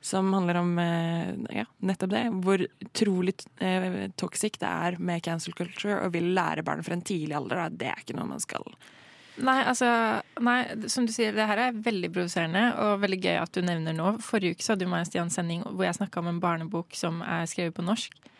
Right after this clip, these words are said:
Speaker 2: eh, hvor de har tatt, eh, flere norske forfattere har tatt, eh, eh, klassiske eventyr og gjort dem til sine egne, da, for
Speaker 1: Mm.
Speaker 2: å på en måte være mer, eh, moderne, nytida, liksom.
Speaker 1: Mm.
Speaker 2: Eh, hvor blant annet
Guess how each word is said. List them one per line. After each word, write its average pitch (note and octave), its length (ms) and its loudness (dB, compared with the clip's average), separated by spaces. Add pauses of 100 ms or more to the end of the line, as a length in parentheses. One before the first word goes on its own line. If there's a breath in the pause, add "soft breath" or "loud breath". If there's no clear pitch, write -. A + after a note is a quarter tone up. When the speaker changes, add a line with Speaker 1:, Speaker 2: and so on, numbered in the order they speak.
(280 loud breath)
Speaker 2:
eh, G3 160 4
hvor F3+ 160 0
de F3+ 80 2
har F3 80 2
tatt, - 400 -8
eh, E3+ 240 2
flere E3+ 400 -2
norske F#3 240 -4
forfattere F3 460 -4
har E3+ 100 -2
tatt, - 180 -8 (240)
eh, E3+ 260 0 (440 loud breath)
eh, F3+ 160 2
klassiske F#3 500 -4
eventyr F3 400 0
og F#3+ 60 0
gjort - 240 -6
dem E3 240 -2
til F3 300 -2 (200)
sine F#3 380 0
egne, F3+ 400 0
da, C#4 140 2
for A3+ 180 4
Speaker 1:
Mm. G3 80 6 (240)
Speaker 2:
å G3+ 40 -10
på G3+ 120 -2
en G3 140 2
måte F3 420 -2 (100)
være F3 340 0
mer, E3+ 300 -2
eh, E3 440 -2 (220)
moderne, E3+ 800 0
nytida, E3+ 540 0
liksom. G#3 320 -2 (300 loud breath)
Speaker 1:
Mm. G3+ 260 0
Speaker 2:
Eh, A3+ 220 4
hvor G#3+ 120 0
blant G3+ 220 2
annet F#3+ 260 2